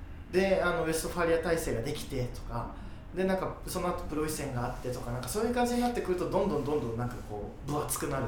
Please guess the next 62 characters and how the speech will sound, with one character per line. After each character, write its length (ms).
て 100
い 60
う 40
か。 200
で、 60
そ 140
う 40
い 20
う 20
の 160
も 100
全 200
然 140
や 80
っ 40
ぱ 120
り、 120
こ 120
の、 320
だ 100
か 60
ら、 240
あ 60
る 60
種 220
の 380
国 280
の 280
歴 160
史 120
を 80
ど 160
う 40
扱 300
う 80
か 140
み 80
た 140
い 20
な 60
の 160
で 80
も、 360
こ 460
う、 20
教 120
科 100
書 160
と 60
か 80
博 180
物 120
館 120
の 60
作 240
り 80
と 120
か 140
全 140
然 60
違 160
っ 160